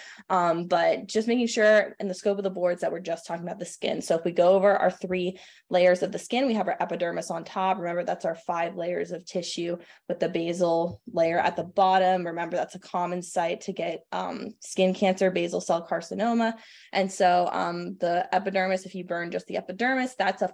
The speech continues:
first degree burn. So just a superficial burn, that's like a sunburn or something like that. When it goes into the dermis, when it becomes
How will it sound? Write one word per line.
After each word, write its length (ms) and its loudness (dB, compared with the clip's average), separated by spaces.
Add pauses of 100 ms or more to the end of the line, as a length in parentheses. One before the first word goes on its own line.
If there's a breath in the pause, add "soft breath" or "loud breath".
first 260 -2
degree 260 -4
burn. 360 0
So 560 -4
just 260 -8
a 80 2
superficial 560 -4
burn, 300 0
that's 160 -6
like 100 -6
a 80 -8 (120)
sunburn 580 -4
or 40 -4
something 320 -6
like 220 -2
that. 260 -2 (320 loud breath)
When 120 0
it 80 0
goes 180 4
into 180 2
the 120 2
dermis, 580 0
when 160 -4
it 60 -6
becomes 480 -8